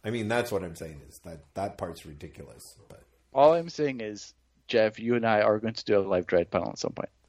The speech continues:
Speaker 1: I think it's true. I, I have to believe that that is going to happen.
Speaker 2: We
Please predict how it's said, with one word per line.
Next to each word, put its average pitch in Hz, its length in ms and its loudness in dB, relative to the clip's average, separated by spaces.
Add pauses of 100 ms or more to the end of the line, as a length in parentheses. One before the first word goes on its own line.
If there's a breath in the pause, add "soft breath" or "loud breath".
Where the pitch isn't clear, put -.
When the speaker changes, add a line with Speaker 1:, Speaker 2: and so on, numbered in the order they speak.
(140)
Speaker 1:
I 143 120 8
think 160 280 -2
it's - 160 -10
true. 82 220 -10 (220)
I, 120 300 4
I 110 120 0 (120)
have 107 420 -2
to 110 100 -6
believe 90 440 -10
that 87 240 -10
that 85 220 -6
is 80 120 -12
going 156 220 -4
to 131 80 -8
happen. 143 320 -6
Speaker 2:
We 135 80 -2